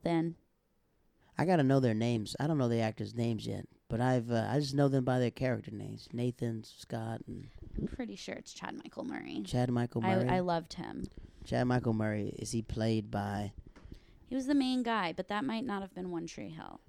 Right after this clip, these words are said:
Speaker 2: You're thinking of probably Dawson's Creek?
Speaker 1: No, it was not Dawson's Creek. I didn't watch that either.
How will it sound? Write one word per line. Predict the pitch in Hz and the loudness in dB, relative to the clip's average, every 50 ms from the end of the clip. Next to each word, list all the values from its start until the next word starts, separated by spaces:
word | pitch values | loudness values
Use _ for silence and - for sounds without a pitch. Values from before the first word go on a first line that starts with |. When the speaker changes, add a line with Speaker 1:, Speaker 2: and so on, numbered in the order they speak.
| _ _ _ _ - _ - - _ | _ _ _ _ -20 _ -20 -16 _
Speaker 2:
You're | - 113 110 | -6 -6 -6
thinking | 107 - 131 113 110 107 | -4 -2 -2 -2 -2 -2
of | 107 107 | -4 -4
probably | - - 107 101 107 104 | -4 -4 -4 -2 -4 -4
Dawson's | - - 107 104 107 - 110 104 - | -4 -2 -2 -2 -2 -2 -6 -6 -6
Creek? | - - 131 139 143 - - - - _ _ _ _ - | -6 -2 -2 -2 -2 -4 -10 -20 -20 _ _ _ _ -8
Speaker 1:
No, | 214 196 294 294 | -6 -4 -4 -4
it | 196 | -4
was | 196 190 - | -6 -8 -8
not | 208 208 214 | -8 -8 -8
Dawson's | - - 185 185 180 - 180 175 160 - - - | -8 -8 -8 -8 -8 -8 -10 -10 -10 -12 -14 -14
Creek. | - 170 165 165 165 - _ _ _ _ - - - _ _ _ _ _ - | -12 -12 -10 -12 -14 -18 _ _ _ _ -20 -20 -20 _ _ _ _ _ -10
I | - | -8
didn't | 190 196 - | -6 -6 -4
watch | - 170 170 160 - | -4 -6 -6 -6 -6
that | - 170 160 160 | -8 -8 -6 -6
either. | 165 165 160 156 160 175 | -8 -8 -10 -10 -12 -14